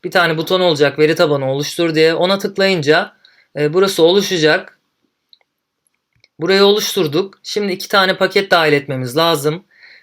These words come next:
Biri, e, galeriden ya da kameradan resim almak için kullanacağımız Image Picker paketi. Öteki de Firebase Storage işlemlerini yapabilmek için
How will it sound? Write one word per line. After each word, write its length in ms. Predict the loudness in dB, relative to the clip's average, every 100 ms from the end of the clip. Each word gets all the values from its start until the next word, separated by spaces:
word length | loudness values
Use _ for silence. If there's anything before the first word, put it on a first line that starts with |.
| _
Biri, 320 | 2 4 4 0 -10 _ _ _
e, 300 | -2 2 2
galeriden 640 | 2 2 2 2 0 0
ya 140 | 0 2
da 100 | 2
kameradan 560 | 0 0 2 2 2
resim 380 | 2 0 0 -2
almak 380 | 0 0 0 -4
için 460 | -6 -8 -8 -10 -14 -10
kullanacağımız 880 | -2 0 0 0 0 -2 -6 -10 -18 -10
Image 340 | -4 -2 -2
Picker 360 | -2 0 0 -2
paketi. 720 | -4 -4 0 -2 0 -2 -2
Öteki 440 | -4 -2 0 -2 0
de 320 | 2 0 -4 _ _ _ -4
Firebase 460 | 0 2 2 2
Storage 540 | 2 0 2 2 2 -6 -8
işlemlerini 600 | -6 -2 -2 0 0 0
yapabilmek 520 | 0 0 0 -2 -4
için 460 | -6 -6 -6 -8